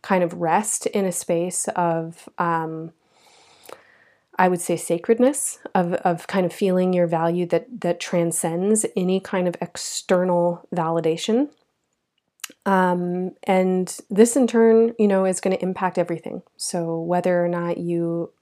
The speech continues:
are really integrated in, in that sense of self-valuing, um, affects your relationships, it affects your work and your career and your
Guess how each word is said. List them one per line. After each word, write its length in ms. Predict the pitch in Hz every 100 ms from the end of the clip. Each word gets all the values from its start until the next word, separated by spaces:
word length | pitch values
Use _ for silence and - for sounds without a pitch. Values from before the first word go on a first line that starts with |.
| -
are 160 | 175
really 520 | 170 170 170 170 170 175 _ _ _ -
integrated 720 | 190 220 214 208 208 208 196
in, 180 | 185 180
in 200 | - 185
that 200 | 180 -
sense 280 | - 175 175
of 100 | 175
self-valuing, 840 | 180 175 175 175 175 175 170 170 - - - - -
um, 480 | 180 170 165 160 165 _ _ _ -
affects 300 | 160 170 -
your 100 | 156
relationships, 800 | 170 208 214 196 - 180 - -
it 140 | 175 165
affects 460 | 160 165 - -
your 320 | 165 160 160 -
work 380 | 185 196 190 -
and 240 | 170 165
your 200 | 165 160
career 540 | 165 - 185 180 175 175
and 320 | 165 160 165
your 320 | 175 165 160